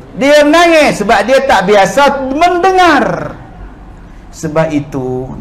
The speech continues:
kalau kita nak bagi hidayah pada orang, bagi dengar dulu. Dengar, bagi dengar, bagi dengar, bagi dengar. Lepas tu, bagi dia nampak.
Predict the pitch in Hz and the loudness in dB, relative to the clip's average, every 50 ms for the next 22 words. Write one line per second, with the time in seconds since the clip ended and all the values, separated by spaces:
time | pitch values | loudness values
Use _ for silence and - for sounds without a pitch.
0 | - - - 151 151 151 151 147 147 180 202 - 262 254 226 208 175 165 175 170 | -16 -10 -6 -4 -2 -2 -2 -4 -4 -8 -6 -4 -4 -4 -2 -2 -4 -2 -2 -2
1 | 160 165 156 147 156 156 151 165 156 160 165 175 151 139 143 147 139 143 139 139 | -2 -2 -4 -4 -4 -2 -2 0 0 2 2 0 0 -2 -2 -4 -2 -2 -2 0
2 | 139 139 135 131 127 127 127 127 127 127 170 208 220 220 214 262 240 214 262 262 | 0 0 0 -2 -2 -2 -4 -6 -10 -8 -4 -4 -4 -2 -2 -2 -2 -2 -2 -2
3 | 269 285 277 277 262 294 294 285 294 294 262 233 208 180 - - - - - - | 0 0 0 0 -2 -2 -2 -4 -4 -6 -8 -12 -14 -16 -18 -18 -20 -20 -20 -20
4 | - - - - - - - - - - - - - - - - - - - - | -20 -20 -20 -20 -20 -20 -20 -20 -20 -20 -20 -20 -20 -20 -20 -20 -20 -20 -20 -20
5 | - - - - - 190 269 262 262 262 262 254 240 226 233 226 214 208 240 233 | -20 -20 -20 -12 -6 -2 0 2 2 2 2 0 0 0 0 -2 -2 -2 -4 -4
6 | 233 233 233 233 233 226 214 214 226 220 208 226 226 226 220 226 233 233 220 214 | -2 -2 0 0 2 0 0 0 -2 -2 -2 -4 -2 -2 -2 -2 0 0 0 0
7 | 220 220 208 202 226 - 226 233 254 294 311 285 262 247 247 - - - 240 196 | 0 -2 -4 -4 -4 -2 -2 0 0 0 0 2 0 0 -2 -2 -2 0 0 0
8 | 170 - - - 294 339 339 - - 226 208 208 262 269 262 277 269 285 294 269 | -2 -6 -6 -4 -2 -2 0 0 0 0 0 0 -2 -2 0 0 2 2 2 0
9 | 233 - 240 208 151 - - - - | 0 0 0 0 0 0 -4 -10 -14